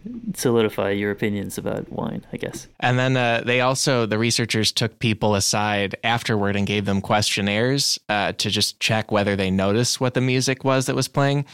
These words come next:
Speaker 2: and people did not notice. They, they, uh, forgot or didn't pay attention, and then meanwhile, it was, like, puppeting their brain to make them think the wine tasted a certain way.
Speaker 1: We're such fools.
Speaker 2: <laughs>
Speaker 1: Music, in the contest between music and people, music has us.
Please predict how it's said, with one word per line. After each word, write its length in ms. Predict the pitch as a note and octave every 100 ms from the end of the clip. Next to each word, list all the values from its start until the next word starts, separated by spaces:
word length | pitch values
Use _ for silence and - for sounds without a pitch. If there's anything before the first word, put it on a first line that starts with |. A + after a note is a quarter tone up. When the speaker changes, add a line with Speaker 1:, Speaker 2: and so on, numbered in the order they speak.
| - -
Speaker 2:
and 200 | G#2+ G#2+
people 300 | A2 A2 G#2
did 180 | A2+ G#2+
not 140 | G2+
notice. 400 | F2+ E2 - - -
They, 180 | F#2+ F2
they, 340 | G2 F#2 F#2 - -
uh, 440 | G2 F#2 F2 - A#2
forgot 480 | - A2 C#3+ C#3+
or 60 | A#2
didn't 200 | G#2 G2+
pay 140 | G2+
attention, 600 | F#2+ G#2 G2 F#2+ F#2+ F2+ F2 - - -
and 140 | A2+
then 180 | G#2+ G#2
meanwhile, 500 | C3+ D3 A2+ G#2 G2
it 100 | F#2+
was, 260 | F#2+ G2 -
like, 240 | G2 -
puppeting 460 | - A2 G#2+ G2+ G2
their 120 | F#2
brain 340 | F#2 C3+ C#3+ G2
to 80 |
make 220 | F#2 F#2+ -
them 120 | F#2
think 240 | F#2+ F#2
the 80 | F#2+
wine 540 | F2+ F#2 F#2 F2+ F2 F#2+
tasted 360 | G2 F#2 -
a 40 | E2+
certain 320 | - D#2+ E2+
way. 280 | F2+ F2 - -
Speaker 1:
We're 180 | - C#3+
such 260 | C#3+ D#3+ -
fools. 480 | E3+ E3+ F#2+ - C5+ A#4 C5 F#3
Speaker 2:
<laughs> 100 | -
Speaker 1:
Music, 520 | D#3 D#3 D#3 D3 A#2+ - - - -
in 360 | - - D3 C3+
the 120 | B2+
contest 500 | - - C3+ C3+ B2+
between 280 | - C3 C3
music 240 | C3 B2 A#2+
and 120 | A#2+
people, 320 | B2+ A#2 G2+
music 300 | A2+ A2+ A2+
has 200 | A#2 A2
us. 240 | G#2+ -